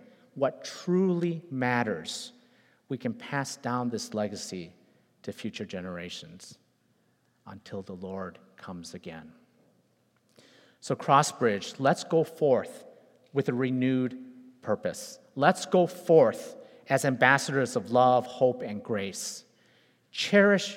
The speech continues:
your spiritual heritage, embrace diversity, and seek unity in the body of Christ. Carry forward the enduring legacy of faith, passing it down to future generations.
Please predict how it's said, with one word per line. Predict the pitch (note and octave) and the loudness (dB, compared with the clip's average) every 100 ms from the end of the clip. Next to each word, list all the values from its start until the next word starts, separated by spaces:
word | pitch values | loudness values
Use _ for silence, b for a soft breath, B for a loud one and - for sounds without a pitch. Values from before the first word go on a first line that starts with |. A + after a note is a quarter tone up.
| F#3 | -8
your | D3+ | -4
spiritual | B2+ - - C#3+ - B2+ A#2 | -4 -4 0 0 0 -2 -2
heritage, | - A#2+ A2+ A2 G#2+ F2+ - B B - | -2 0 0 -2 -8 -8 -14 B B -6
embrace | D3 B2 D3 E3 D#3+ - | -4 2 8 8 6 2
diversity, | C3+ A#2+ A#2+ A#2 A#2 A2+ B2 | 2 4 4 2 0 -8 -6
and | A#2+ | -8
seek | - - E3 - | -6 -4 -4 -6
unity | B2+ D#3 D3+ C#3 A#2+ F2 - b b b b b b - | -4 -2 -2 -4 -6 -10 -12 b b b b b b -4
in | B2 | -2
the | A2+ | -2
body | G2+ G#2+ A2 G#2 | -2 0 0 -2
of | - | -6
Christ. | - G2+ F2 - - - b b b b - | -6 -4 -4 -8 -12 -14 b b b b -2
Carry | F#3+ F#3+ F#3+ F#3+ F#3 | 4 6 6 6 4
forward | F3+ - - E3 E3 C#3+ B2+ A2+ | 2 -4 6 8 8 8 4 2
the | D#3 | -4
enduring | B2+ B2 D3+ D3+ D3+ C3 | -4 0 4 4 4 2
legacy | B2+ B2+ B2 - A#2+ A#2+ - | 2 0 -4 -6 -4 -4 -4
of | A2+ | -10
faith, | - - A#2+ G#2+ F#2+ - - b b b b | -10 -8 -2 -2 -2 -8 -14 b b b b
passing | - C#3 C3 - C3+ | -4 -2 -2 -2 -2
it | B2+ B2+ | -4 -4
down | G2+ F2 E2+ D#2+ _ _ _ _ _ _ _ b b b b - - | -8 -8 -12 -18 _ _ _ _ _ _ _ b b b b -20 -12
to | G#2 | -12
future | - - G#2+ - G#2+ | -10 -8 -6 -4 -6
generations. | G#2 G2 F#2 E2+ E2+ - - - - - | -6 -8 -8 -10 -12 -14 -16 -16 -18 -18